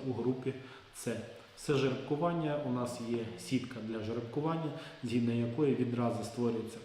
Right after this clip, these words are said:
календар, і згідно цього календарю надалі ми вже граємо. Перший тур, е, групового етапу Кубку відбудеться вже ці-, цього тижня, в суботу та,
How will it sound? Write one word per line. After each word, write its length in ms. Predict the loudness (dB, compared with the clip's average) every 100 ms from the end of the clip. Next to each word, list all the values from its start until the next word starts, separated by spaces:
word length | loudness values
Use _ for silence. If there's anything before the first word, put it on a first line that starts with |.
| -2
календар, 600 | 2 2 2 2 2 0 -6 -12 -16 -6
і 140 | 0 0
згідно 320 | 2 0 -2 -2
цього 200 | -2 -2
календарю 540 | -2 -2 0 2 2 0 -6 -6
надалі 480 | -4 0 2 4 4 2 -4
ми 140 | -4
вже 220 | -2 -2 -2 -8 -8
граємо. 420 | -2 0 -2 -4 -8 -12 -16 -18 -4
Перший 380 | 0 0 2 0
тур, 260 | 2 2 2
е, 380 | 0 -8 -6 -4 -2
групового 480 | -2 0 2 4 2 -2
етапу 320 | -4 -4 -4
Кубку 380 | 0 0 0 -2
відбудеться 540 | -2 0 0 0 -2 -2
вже 360 | 0 2 2 0 -8 -12 -16 -20 -12
ці-, 240 | 2 4 4 4
цього 260 | 4 4
тижня, 420 | 2 2 2 2 0 -2
в 80 |
суботу 340 | -2 2 4 4
та, 140 | 2